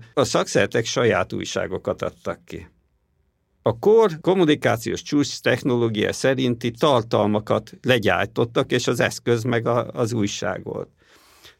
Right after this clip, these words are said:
Tartalomgyártási hiátust érzek a szakszervezeti oldalról.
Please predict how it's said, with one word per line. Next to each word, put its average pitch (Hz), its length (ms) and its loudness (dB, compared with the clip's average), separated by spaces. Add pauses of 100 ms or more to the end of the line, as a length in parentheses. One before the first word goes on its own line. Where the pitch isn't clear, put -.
Tartalomgyártási 117 1500 2 (180)
hiátust 117 800 0
érzek - 600 -2
a 104 60 -10
szakszervezeti 104 600 -2
oldalról. 92 840 -2